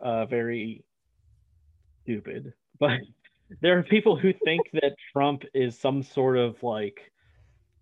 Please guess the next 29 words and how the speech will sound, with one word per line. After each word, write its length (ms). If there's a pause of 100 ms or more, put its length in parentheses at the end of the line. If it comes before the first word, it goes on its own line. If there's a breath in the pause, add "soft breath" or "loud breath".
(140)
outside 840
insurrectionary 1300 (100)
force 540 (800)
in 100
the 80
United 340
States 260
government, 500
that, 100
like, 180
this, 200 (180)
this 200
billionaire 640
who's 200
friends 440
with 180
Hillary 320
Clinton, 540 (720)
like, 320 (500)
who's 200
been 160
hanging 360
out 180
with 140
them 200
for 100
decades, 760 (720)
is 240 (100)
somehow 1000